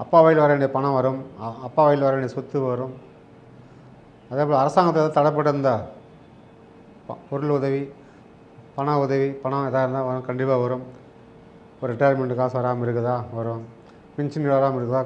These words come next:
கண்டிப்பா வரும். தடைப்பட்ட பென்ஷன் எல்லாம் சேர்ந்து, அரியரா சேர்ந்து கூட வரும் உங்களுக்கு. எல்லாம் யோகம் இருக்குது. பேசாம இருந்தா அப்பா, அம்மா நல்லா பேசுவாங்க.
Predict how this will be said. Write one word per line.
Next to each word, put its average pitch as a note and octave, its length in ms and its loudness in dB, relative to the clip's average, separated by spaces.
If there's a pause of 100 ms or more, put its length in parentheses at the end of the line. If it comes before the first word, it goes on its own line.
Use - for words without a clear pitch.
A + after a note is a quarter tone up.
கண்டிப்பா A#2+ 340 -2
வரும். A2+ 200 -6 (640)
தடைப்பட்ட D3 420 0
பென்ஷன் C#3+ 320 -6 (1300)
எல்லாம் C#3+ 220 -2
சேர்ந்து, D3 260 2
அரியரா C#3 340 2
சேர்ந்து C3 240 -2
கூட C3 100 0 (100)
வரும் A#2 200 -4
உங்களுக்கு. A2 360 -8 (880)
எல்லாம் C3+ 220 -2
யோகம் B2+ 280 -2
இருக்குது. A2+ 340 -6 (540)
பேசாம D3+ 280 2
இருந்தா C#3+ 220 2
அப்பா, D3 200 0
அம்மா C#3 160 -2
நல்லா B2+ 160 0 (100)
பேசுவாங்க. A2+ 460 -6